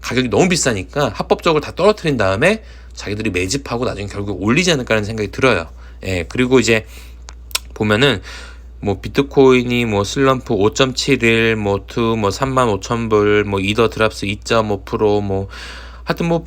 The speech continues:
비트코인은 뭐, 오점칠, 오점칠일 프로 하락으로 가고 있고, 뭐, 이더리움도 뭐, 이점오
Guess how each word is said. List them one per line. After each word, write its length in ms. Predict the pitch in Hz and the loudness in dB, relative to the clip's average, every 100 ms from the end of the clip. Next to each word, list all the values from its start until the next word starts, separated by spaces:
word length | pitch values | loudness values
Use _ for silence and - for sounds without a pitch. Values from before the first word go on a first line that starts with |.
| - | -8
비트코인은 580 | 143 - 170 175 156 156 | -6 -6 2 2 4 6
뭐, 140 | 147 | 6
오점칠, 540 | 120 127 185 - 185 - - - - - - - | 6 4 2 2 0 -2 -16 -18 -16 -18 -16 2
오점칠일 560 | 135 170 170 - 214 214 | 4 4 0 0 2 0
프로 420 | - 165 110 123 | 2 4 4 4
하락으로 460 | - 196 180 165 | 4 4 4 0
가고 240 | 143 139 139 | 2 4 4
있고, 160 | 139 | 4
뭐, 100 | 139 | 0
이더리움도 580 | 110 127 139 127 117 139 | 4 6 6 4 2 2
뭐, 160 | 143 110 | 2 -2
이점오 580 | 107 - 120 104 101 | 0 0 2 2 0